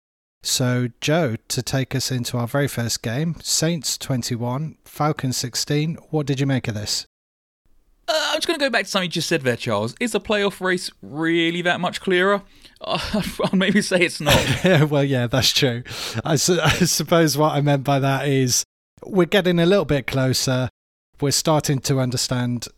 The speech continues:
Speaker 1: the teams that are in the running and those that aren't. But yeah, you're right. It's still pretty murky for some of those divisions.
Speaker 2: Yeah, we'll, uh, go with playoffs getting closer. Anyway, Saints twenty-one, Falcons sixteen.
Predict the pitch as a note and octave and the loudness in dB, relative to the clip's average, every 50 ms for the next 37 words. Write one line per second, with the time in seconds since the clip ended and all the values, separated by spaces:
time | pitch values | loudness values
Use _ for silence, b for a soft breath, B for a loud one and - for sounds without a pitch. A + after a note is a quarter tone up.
0 | _ - - C3+ - - - - C#3+ B2+ C3 B2+ A#2+ - - B2 A#2+ B2 C#3 D#3+ | _ -6 -4 -4 -4 -2 -2 0 0 2 2 2 0 0 -2 -2 -2 0 0 0
1 | D#3 C#3+ C3 A2+ B2 B2 B2 B2 B2 A#2+ A#2+ B2 C3+ - B2 B2 A#2+ A#2+ A#2 A#2 | 0 0 0 0 0 0 0 0 0 -2 -2 -4 -4 -4 -4 -4 -2 -2 -4 -4
2 | - - D3+ D3 D3 B2+ - D3+ C3+ B2 B2+ A#2+ A#2 A#2 A2+ A#2 - _ - B2 | -2 0 0 2 2 0 0 -2 -4 -2 -2 -2 -2 -2 -4 -6 -6 _ -6 -6
3 | A#2 A#2+ B2 A2 A2+ G#2+ A#2+ B2+ A#2 A2+ A2 A2 G#2+ - - - - C3+ B2 - | -4 -4 -4 -4 -4 -2 -2 -2 -2 -2 -4 -6 -8 -10 -12 -10 -8 -6 -4 -4
4 | - - - C3 B2 - - - C3 A#2+ A#2 A#2 B2 A#2+ A2+ - B2 A#2 - - | -2 -2 -2 -2 -2 -4 -4 -4 -2 -2 -2 0 0 -2 -2 -2 -4 -4 -4 -4
5 | - - B2+ A2+ A2 G2 G#2+ G#2+ G2+ - - G#2 G2+ G#2+ G2 F#2 G#2+ G#2+ A2 - | -4 -2 -2 -2 -2 -4 -4 -4 -4 -6 -6 -6 -6 -6 -4 -6 -6 -8 -8 -10
6 | - - - _ _ _ _ _ _ _ _ _ _ - A#2+ G#2+ G2 F#2+ G2+ G#2+ | -12 -14 -16 _ _ _ _ _ _ _ _ _ _ -8 -6 -4 -4 -4 -4 -4
7 | A2+ A#2+ B2 A#2+ B2 B2 E3 D3+ D3 C#3 B2+ - - C#3 B2 A2+ - - - A2 | -2 0 0 0 0 0 0 2 2 0 0 -2 0 0 0 0 -2 -4 -6 -6
8 | G2+ - - A#2 G#2+ G#2 - - G2 F2+ - _ - - - D3 C#3+ C3 A#2 G#2 | -4 -4 -2 -2 -2 -2 -2 -4 -6 -6 -8 _ -6 -4 -2 0 0 0 0 0
9 | F#2+ F2+ - - - F3+ E3+ E3 D3+ - - D#3 C#3+ C#3 C3 C3 B2+ B2 A#2+ A#2+ | -2 -4 -6 -4 -2 -2 -2 -2 -4 -6 -4 -2 -2 0 0 0 0 0 0 -2
10 | - - C3 A#2+ A#2 - A#2+ A2+ - B2 A2 - - - A2+ G#2+ G2 F#2 F2 | -4 -4 -4 -4 -4 -6 -8 -6 -6 -6 -8 -6 -4 -4 -4 -4 -4 -6 -10